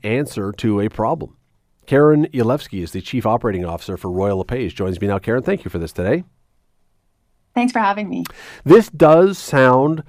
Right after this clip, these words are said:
Speaker 1: you know, a-, a-, anytime there is a challenge, uh, creative people will find a solution. This sounds like one of those creative solutions.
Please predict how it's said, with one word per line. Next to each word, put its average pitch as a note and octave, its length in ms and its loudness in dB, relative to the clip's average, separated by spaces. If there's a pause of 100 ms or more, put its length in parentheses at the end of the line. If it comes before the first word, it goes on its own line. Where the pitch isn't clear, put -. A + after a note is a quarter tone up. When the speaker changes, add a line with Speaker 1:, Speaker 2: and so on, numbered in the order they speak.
(300)
Speaker 1:
you C3 80 2
know, D3 100 6
a-, D3 60 0
a-, E3 260 2
anytime F#3 520 2
there E3 180 4
is D3 160 2
a C3+ 100 4
challenge, C#3+ 720 -2
uh, B2 160 2
creative C#3 460 -2
people D3 340 0
will G#2 120 0
find A#2+ 280 0
a A2 60 -4
solution. A2+ 480 -2
This B2 140 -2
sounds D3 340 -2
like C3+ 180 0
one B2+ 140 0
of A#2 60 -4
those B2 180 -4
creative B2+ 340 -2
solutions. - 600 -6